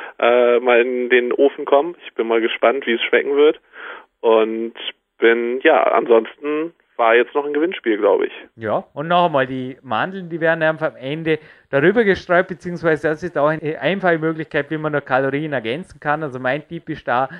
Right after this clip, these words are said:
Speaker 2: ein wenig Joghurt, weil das ist schon verdauungsfördernd, mit Sahne und Nüssen zu mischen. Also das quasi als Dessert und Stevia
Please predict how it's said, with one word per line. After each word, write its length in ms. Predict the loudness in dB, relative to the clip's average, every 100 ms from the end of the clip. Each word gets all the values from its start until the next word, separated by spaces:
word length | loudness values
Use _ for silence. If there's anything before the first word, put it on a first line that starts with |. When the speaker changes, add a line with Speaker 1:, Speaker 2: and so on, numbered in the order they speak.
| -20 -20 -8
Speaker 2:
ein 280 | -4 -2 -2
wenig 260 | -2 -4
Joghurt, 560 | 0 0 0 -4 -4 _
weil 140 | -2 -2
das 140 | -2
ist 60 | -8
schon 140 | -8
verdauungsfördernd, 880 | -4 0 0 0 -6 -2 0 0 -4 -14 -20 _ -6
mit 300 | -4 -4 -2
Sahne 520 | 0 2 2 0 -2
und 260 | -4 -4 -4
Nüssen 380 | -4 -4 -10 -10
zu 160 | -8
mischen. 400 | -6 -6 -8 -16 _ _ -12
Also 160 | -10 -2
das 240 | -2 -2
quasi 340 | 0 0 2
als 160 | 0 -2
Dessert 460 | -10 -8 -4 -2 -2
und 160 | -6
Stevia 500 | -8 -2 0 2 2